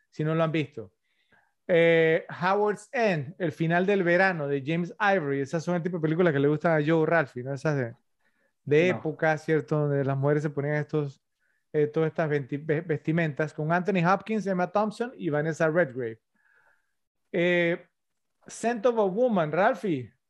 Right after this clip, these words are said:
Speaker 1: Perfume de Mujer, nominada, digamos, como mejor pe-, película, de Martin Brest con Al Pacino y Chris O'Donnell.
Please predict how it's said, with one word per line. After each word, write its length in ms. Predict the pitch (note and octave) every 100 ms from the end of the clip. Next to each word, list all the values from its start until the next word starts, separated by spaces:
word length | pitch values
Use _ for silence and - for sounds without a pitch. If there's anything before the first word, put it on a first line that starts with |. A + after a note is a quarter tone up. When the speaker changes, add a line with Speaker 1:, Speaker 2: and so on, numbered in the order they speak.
| _
Speaker 1:
Perfume 400 | D#3 B2 G3 A3
de 80 | G#3
Mujer, 340 | F3 E3 G#3 F3
nominada, 460 | D#3 D3 D#3 F#3+
digamos, 240 | F#3 F#3 E3+
como 180 | E3+
mejor 260 | D#3 D3+ E3
pe-, 160 | F#3+ F3+
película, 640 | F3 E3+ D3+ E3+ A3 - _ _ _ -
de 240 | D3+ D#3 -
Martin 420 | E3 E3+ F#3 F3
Brest 260 | F3 A3 F#3+
con 180 | D#3+
Al 140 | E3 D#3+
Pacino 400 | F3+ - G3+ G3+
y 60 |
Chris 260 | F3 F#3 F#3
O'Donnell. 520 | F#3 F#3+ G#3+ A#3 B3+